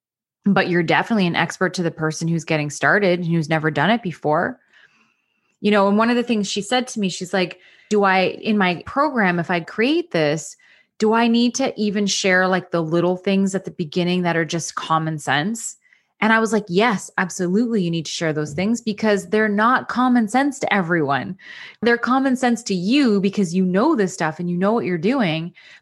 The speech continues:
But to somebody who's learning about copywriting, to somebody who's brand new to figuring out how to market themselves and write their own copy, they might not know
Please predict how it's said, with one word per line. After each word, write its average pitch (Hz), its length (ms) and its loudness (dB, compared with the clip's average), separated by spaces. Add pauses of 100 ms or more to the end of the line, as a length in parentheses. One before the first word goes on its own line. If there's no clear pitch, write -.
(120)
But 214 300 2
to 226 180 0
somebody 254 400 0
who's 214 240 0
learning 196 460 2
about 180 240 0
copywriting, 170 600 -2
to 175 80 -6
somebody 220 360 -2
who's 185 300 0 (260)
brand 202 540 2
new 190 380 2
to 175 540 -2
figuring 185 300 2
out 170 160 2
how 185 220 0
to 175 80 -2
market 180 480 -2
themselves 156 420 -4
and 147 160 -8
write 170 180 -2
their 165 140 -4
own 147 140 -4
copy, 185 480 -2 (260)
they 196 300 2
might 247 280 2
not 208 320 0
know 170 600 2